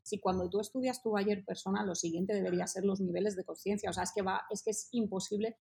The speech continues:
que los separes, porque al final, eh, yo me di mucha cuenta al principio, ahora que me decías lo de, "Es que en el libro hablas con un lenguaje como muy cercano". Claro, porque yo al principio, cuando escribía en mi blog,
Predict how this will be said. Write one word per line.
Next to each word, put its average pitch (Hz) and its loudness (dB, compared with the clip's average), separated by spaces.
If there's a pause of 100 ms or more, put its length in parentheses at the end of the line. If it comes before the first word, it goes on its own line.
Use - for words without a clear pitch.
que 214 2
los 190 2
separes, 208 0
porque 180 -2
al 170 -2
final, 180 -2 (420)
eh, 226 6
yo 220 6
me 262 6
di 285 4
mucha 285 4
cuenta 240 2
al 302 0
principio, 202 -2
ahora 185 0
que 214 -2
me 226 -4
decías 214 -2
lo 202 2
de, 196 4
"Es - 4
que 247 4
en 240 6
el 226 8
libro 226 8
hablas 208 4
con 208 0
un 190 2
lenguaje 190 2
como 185 -2
muy 180 -2
cercano". 185 -2 (260)
Claro, 214 4
porque 175 0
yo 175 2
al 190 4
principio, 226 0
cuando 180 0
escribía 180 0
en 202 2
mi 208 2
blog, 214 2